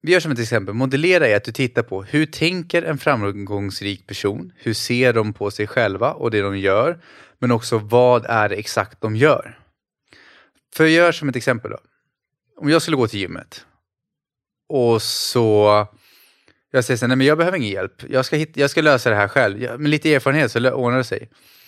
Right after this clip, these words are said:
Och så går jag dit, jag har ingen tidigare erfarenhet. Och så går jag bara: "Ja,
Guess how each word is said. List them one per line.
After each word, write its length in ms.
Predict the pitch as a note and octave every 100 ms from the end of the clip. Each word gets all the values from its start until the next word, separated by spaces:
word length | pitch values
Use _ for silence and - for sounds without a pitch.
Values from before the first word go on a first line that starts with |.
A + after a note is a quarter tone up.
| - _ _ _ _ _ _ _ _ _ -
Och 140 | D3
så 120 | -
går 260 | E3 D#3+ A3+
jag 180 | D3+ A2
dit, 340 | F#2+ A2 A#2
jag 100 | B2
har 60 | C3
ingen 320 | - D3 E3+
tidigare 380 | F3 F3+ A#2+ A#2+
erfarenhet. 720 | A2+ - G#2 A#2 A2+ G2 -
Och 180 | - A#2
så 120 | C#3
går 180 | C3+ F3
jag 180 | C3+ A#2
bara: 340 | A2 G2+ -
"Ja, 360 | - C#3+ D3